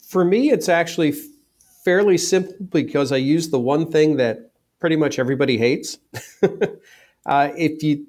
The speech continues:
if you look at that list I rattled off earlier, shoulder touchers, notifications, instant messages, phone calls,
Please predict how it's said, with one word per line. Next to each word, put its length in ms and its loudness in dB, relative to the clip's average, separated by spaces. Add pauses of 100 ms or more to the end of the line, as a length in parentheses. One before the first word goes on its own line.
if 160 0
you 100 4
look 140 2
at 80 2
that 160 4
list 240 4
I 60 4
rattled 360 4
off 240 2
earlier, 480 2
shoulder 340 2
touchers, 1040 -2
notifications, 840 0
instant 320 -4
messages, 540 -2
phone 240 0
calls, 420 2